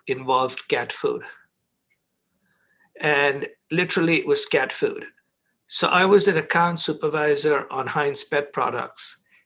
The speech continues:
and the president of Heinz decided he no longer believed in mass media advertising.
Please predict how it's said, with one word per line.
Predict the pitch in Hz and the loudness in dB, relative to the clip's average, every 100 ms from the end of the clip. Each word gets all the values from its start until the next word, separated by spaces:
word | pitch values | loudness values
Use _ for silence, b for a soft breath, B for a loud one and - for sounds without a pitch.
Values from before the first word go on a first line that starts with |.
| _ - | _ -6
and | 139 139 | -4 -2
the | 139 | -2
president | - 156 151 175 165 160 | 2 2 2 -2 -4 -4
of | 139 - | -8 -6
Heinz | 143 139 135 131 - | -6 -4 -4 -6 -8
decided | 139 - 135 135 139 | -6 -2 0 0 0
he | 135 127 | -2 -8
no | 127 | -6
longer | 123 127 131 131 | -4 -2 -2 -6
believed | 127 120 123 120 117 - | -6 -6 -6 -6 -10 -8
in | 127 - _ - | -8 -10 _ -14
mass | 131 123 - - | -10 -10 -8 -8
media | 117 113 117 - | -8 -4 -4 -4
advertising. | 117 117 - 120 - - | -8 -8 -10 -10 -10 -12